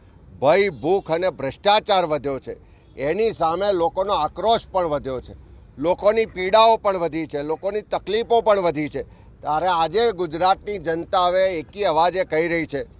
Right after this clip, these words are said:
કે અમારા પરસેવાના ટેક્સના પૈસાથી રાજ્યના મુખ્યમંત્રી કે મંત્રીમંડળના સભ્યો, ધારાસભ્યો કે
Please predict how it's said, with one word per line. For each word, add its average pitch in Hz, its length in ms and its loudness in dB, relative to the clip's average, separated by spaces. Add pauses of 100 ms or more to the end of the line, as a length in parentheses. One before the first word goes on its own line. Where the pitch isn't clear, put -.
(420)
કે 147 100 -4
અમારા 170 500 4
પરસેવાના 196 800 -2
ટેક્સના 190 580 -6
પૈસાથી 185 640 -2
રાજ્યના 165 520 0
મુખ્યમંત્રી 170 760 -4 (460)
કે 170 140 0
મંત્રીમંડળના 175 960 0
સભ્યો, 156 480 -2
ધારાસભ્યો 156 800 -2
કે 175 160 -2